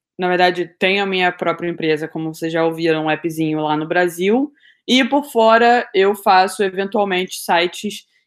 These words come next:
Então, site pra sua empresa, site de portfólio pessoal, site, o que você precisar em construção em WordPress.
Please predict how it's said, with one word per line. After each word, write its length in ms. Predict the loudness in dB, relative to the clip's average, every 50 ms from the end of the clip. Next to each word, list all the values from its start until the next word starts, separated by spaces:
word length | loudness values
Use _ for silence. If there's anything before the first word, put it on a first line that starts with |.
| _ -8
Então, 260 | -4 -2 0 0 0
site 360 | -2 -2 -2 -2 -2 -2 -6
pra 120 | -8 -10 -10
sua 180 | -8 -10 -12
empresa, 580 | -8 -2 0 2 2 2 2 0 0 -2 -4 -6
site 340 | -6 -4 -2 -2 -2 -4 -8
de 80 | -10
portfólio 460 | -8 -8 -8 -8 -8 -8 -8 -8 -8
pessoal, 760 | -10 -14 -14 -12 -4 0 2 4 4 4 4 4 2 0 -2 -6 _ _ _ _
site, 540 | -8 -2 0 2 2 2 0 -4 -8 -10 -6
o 140 | -6 -6 -4
que 120 | -4 -4
você 240 | -2 -2 -2 -2 -2
precisar 640 | -4 -4 -8 -8 -4 0 2 4 4 4 2 0 -4 -10 _ _ _ _ -6
em 180 | -4 -4 -2
construção 800 | 0 0 0 0 0 -4 -4 -6 -4 -2 0 0 0 0 0 0
em 420 | 0 0 0 0 0 -2 -2 -4 -6 -4
WordPress. 1000 | -2 2 2 4 4 2 0 -2 -4 -2 0 2 2 0 -2 -4 -10 -14 -16 -18